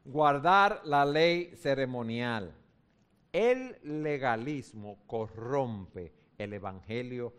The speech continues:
del Señor Jesucristo. Y en cuarto lugar, ahora vemos cómo Pablo, el cuarto punto, les dice, "Es una necedad volver a la ley". Versículos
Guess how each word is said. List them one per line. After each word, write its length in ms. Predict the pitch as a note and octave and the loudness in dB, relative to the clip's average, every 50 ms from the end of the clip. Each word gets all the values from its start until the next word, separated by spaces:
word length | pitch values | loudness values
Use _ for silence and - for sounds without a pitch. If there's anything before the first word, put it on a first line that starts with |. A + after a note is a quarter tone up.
| _ _ _ | _ _ _
del 220 | - G2+ F#2+ F2+ | -10 -10 -10 -10
Señor 600 | - - G2 F2 E2+ F2 G2 G#2+ G#2+ G#2 G#2 G#2+ _ _ _ _ _ - | -10 -12 -12 -12 -10 -10 -10 -8 -8 -8 -8 -10 _ _ _ _ _ -18
Jesucristo. 680 | F2 - - F#2+ - - G2 F2+ F2+ - _ _ _ - _ _ _ _ _ _ _ _ _ _ _ _ _ - | -18 -16 -16 -18 -16 -16 -14 -14 -14 -16 _ _ _ -20 _ _ _ _ _ _ _ _ _ _ _ _ _ -10
Y 80 | A2 | -10
en 100 | G#2+ G#2+ | -10 -10
cuarto 420 | - - C3 C#3+ E3+ F3 - F3+ D#3+ | -8 -2 0 0 0 0 -2 -6 -4
lugar, 420 | D3+ C#3 A#2+ B2 A#2+ A#2 A2+ A2 | -4 -4 -2 0 0 0 0 -2
ahora 280 | A2 A2 A2+ A2+ A2 G#2 | -2 -4 -4 -6 -6 -6
vemos 520 | F#2+ B2 C3 B2+ A#2 A2 G#2+ G2+ - _ | -4 -4 -4 -4 -4 -8 -12 -14 -18 _
cómo 500 | _ - A#2 B2 C#3 C#3 C3+ - - - | _ -8 -8 -8 -6 -8 -10 -10 -8 -2
Pablo, 400 | B2+ A#2+ A#2+ A#2+ G#2+ G#2+ G#2+ G#2+ | 2 2 4 2 2 0 -6 -8
el 100 | G#2 - | -8 -8
cuarto 400 | - A#2+ B2+ C#3 C3+ - D#3+ B2 | -2 0 0 0 0 -2 -8 -8
punto, 440 | F#2+ - B2 B2 A#2+ A2 - G#2+ G2+ | -8 -8 -10 -10 -10 -10 -10 -10 -10
les 180 | G#2 G2+ F#2+ F2 | -8 -10 -10 -8
dice, 380 | A#2 B2 A2+ - A2+ G#2 - - A2 | -8 -10 -8 -8 -10 -12 -10 -10 -12
"Es 160 | G#2+ - C#3 | -12 -10 -10
una 240 | C3+ C3+ C3+ B2+ B2+ | -10 -8 -8 -8 -8
necedad 880 | B2+ B2 A2+ - - - - G2+ F#2 E2+ D#2+ - B2+ A#2 E2 - - _ _ _ _ _ _ _ _ _ | -8 -10 -10 -12 -14 -14 -12 -12 -12 -12 -10 -6 -6 -6 -6 -6 -12 _ _ _ _ _ _ _ _ _
volver 840 | G2+ G2+ G#2+ G#2 G2 F#2+ F#2 A2+ A#2 A2+ A2+ A2+ A2+ _ _ _ _ - | -12 -8 -8 -6 -6 -6 -4 -4 -4 -4 -4 -6 -10 _ _ _ _ -8
a 120 | G2 G2+ | -6 -6
la 160 | G2 F#2+ F#2 | -4 -6 -8
ley". 360 | G2 G#2 G#2 G2+ F#2 F2 D#2+ _ _ _ _ _ - | -6 -6 -8 -8 -8 -10 -14 _ _ _ _ _ -12
Versículos 760 | F2+ G#2 F2 - - B2+ B2 - C3 A#2 A2+ G#2+ - - | -12 -12 -12 -10 -14 -14 -12 -10 -8 -6 -6 -6 -8 -12